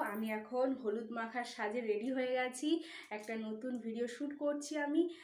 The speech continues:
তো দেখো আমার পেছনে ব্যাকগ্রাউন্ডটা দেখতে পাচ্ছ, আমি কীভাবে ভিডিও শ্যুট করি তোমাদেরকে দেখাচ্ছি। আর আপাতত এখন আমি হলুদ সাজে আমার কিছুটা ভিডিও হয়ে গেছে, এখন কিছুটা বাকি আছে,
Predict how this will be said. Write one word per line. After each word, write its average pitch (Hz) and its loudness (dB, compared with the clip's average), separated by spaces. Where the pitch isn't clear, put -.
তো 247 -2
দেখো 220 2
আমার 247 0
পেছনে 254 -2
ব্যাকগ্রাউন্ডটা 240 0
দেখতে 247 0
পাচ্ছ, 247 0
আমি 247 -2
কীভাবে 226 0
ভিডিও 226 -2
শ্যুট 226 -10
করি 240 0
তোমাদেরকে 233 -2
দেখাচ্ছি। 226 0
আর 202 0
আপাতত 247 0
এখন 254 2
আমি 269 2
হলুদ 240 2
সাজে 254 0
আমার 233 0
কিছুটা 262 -2
ভিডিও 247 0
হয়ে 233 2
গেছে, 233 2
এখন 233 -4
কিছুটা 254 -4
বাকি 208 -2
আছে, 254 2